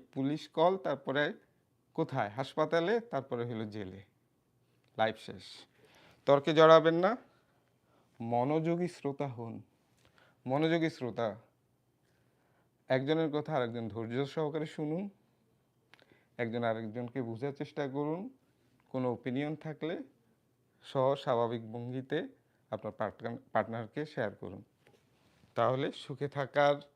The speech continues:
এই যে পথগুলো, পাঁচটা বিষয়, অনেক কিছুই আছে যেটা আপনার জীবনকে সহজ করে দেবে।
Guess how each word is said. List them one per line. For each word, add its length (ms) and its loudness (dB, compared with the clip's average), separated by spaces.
এই 160 2
যে 140 0
পথগুলো, 600 0
পাঁচটা 320 0
বিষয়, 400 -6
অনেক 180 -6
কিছুই 320 0
আছে 300 2
যেটা 540 0
আপনার 360 -4
জীবনকে 540 -8
সহজ 300 -6
করে 260 -6
দেবে। 260 -4